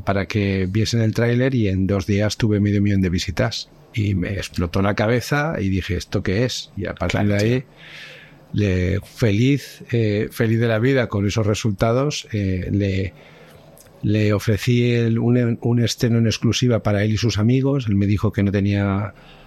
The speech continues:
Speaker 1: trescientos amigos, la sala de trescientas butacas y, y lo dijo en un vídeo de YouTube,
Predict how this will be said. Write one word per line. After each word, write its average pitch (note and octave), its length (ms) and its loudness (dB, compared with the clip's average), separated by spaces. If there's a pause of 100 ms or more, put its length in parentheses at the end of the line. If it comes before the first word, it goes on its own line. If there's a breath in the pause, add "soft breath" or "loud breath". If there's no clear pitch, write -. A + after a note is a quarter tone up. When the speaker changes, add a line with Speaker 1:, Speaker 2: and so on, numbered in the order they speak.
(280 loud breath)
Speaker 1:
trescientos F#2+ 600 -2
amigos, A2 360 0
la G2 120 0
sala G#2+ 220 0
de G2 100 0
trescientas F#2 440 -2
butacas G#2 560 -2
y, F2+ 320 -2 (920 loud breath)
y C#3 140 2
lo G2+ 160 0
dijo A#2+ 220 0
en B2 80 4
un A#2 80 2
vídeo B2 180 4
de A#2+ 140 2
YouTube, C#3 440 2